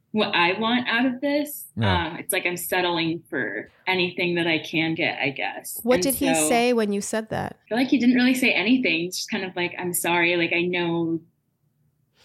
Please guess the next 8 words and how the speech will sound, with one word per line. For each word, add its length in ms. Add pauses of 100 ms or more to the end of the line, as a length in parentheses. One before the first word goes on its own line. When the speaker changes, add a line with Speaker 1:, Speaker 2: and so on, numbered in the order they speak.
(100)
Speaker 1:
that's, 580 (640)
that's 280
the 100
case," 480
but, 240
like, 220
he 120
didn't, 400